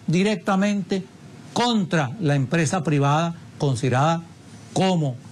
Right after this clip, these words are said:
los empresarios, como enemigos, eh, del gobierno, si no se pliegan a esto que en definitiva ha terminado sustituyendo a la Constitución y que no es otra cosa que el llamado Plan de la Patria. Yo creo que hay que formular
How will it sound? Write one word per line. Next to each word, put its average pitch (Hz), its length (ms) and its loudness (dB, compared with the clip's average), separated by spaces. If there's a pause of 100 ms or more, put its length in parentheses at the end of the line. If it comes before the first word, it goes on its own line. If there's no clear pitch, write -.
(640)
los 101 220 0
empresarios, 165 680 2 (280)
como 156 280 2
enemigos, 139 640 0 (440)
eh, 139 200 2
del 135 180 0
gobierno, 151 560 0 (100)
si - 220 0
no 254 160 4
se 208 140 0
pliegan 196 520 0 (480)
a 139 160 2
esto 156 400 0
que 175 100 0
en 147 80 2
definitiva 139 760 0
ha 151 120 0
terminado 147 520 0
sustituyendo 143 680 0
a 160 40 2
la 156 140 0
Constitución 143 680 0 (320)
y 156 80 0
que 143 140 0
no 139 80 2
es 139 100 0
otra 151 220 0
cosa 135 340 0
que 139 100 0
el 127 60 2
llamado 120 480 2 (340)
Plan 143 300 2
de 127 80 2
la 113 140 0
Patria. 110 420 0
Yo 127 160 2
creo 165 200 2
que 143 280 0
hay 175 180 2
que 180 140 0
formular 139 600 2